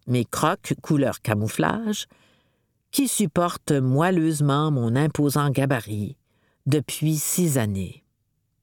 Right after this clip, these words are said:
Est-ce que le veston d'Alexis est une tentative d'attirer mon attention ailleurs que sur ses sandales ?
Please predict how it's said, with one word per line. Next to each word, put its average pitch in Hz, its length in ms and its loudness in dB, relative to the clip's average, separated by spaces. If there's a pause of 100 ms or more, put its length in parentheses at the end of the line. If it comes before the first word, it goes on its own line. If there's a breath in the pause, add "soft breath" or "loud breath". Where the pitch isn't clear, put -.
(760 soft breath)
Est-ce 214 160 -2
que - 80 0
le 359 120 2
veston 165 460 0
d'Alexis 135 600 0
est - 160 -4
une 123 120 0
tentative 127 800 -2
d'attirer 127 460 -2
mon 123 220 0
attention 120 720 0
ailleurs 151 720 0
que 190 120 -2
sur 180 220 -2
ses 170 160 0
sandales ? 175 640 -2